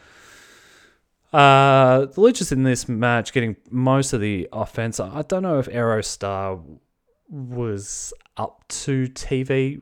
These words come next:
wrestling. Um, you know, always good to give people a, an opportunity.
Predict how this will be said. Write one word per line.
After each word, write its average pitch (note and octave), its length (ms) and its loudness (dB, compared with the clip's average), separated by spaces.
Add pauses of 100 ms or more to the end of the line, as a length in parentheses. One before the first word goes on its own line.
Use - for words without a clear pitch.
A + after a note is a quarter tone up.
wrestling. C#3+ 540 -6 (180)
Um, F#2 420 -10
you D3 140 -8
know, A#2+ 120 -6
always C#3+ 300 0
good C3 140 -4
to A#2+ 60 -8
give A2 200 -6
people F#2+ 600 -4
a, - 40 -12
an G2+ 60 -10
opportunity. C3 840 -4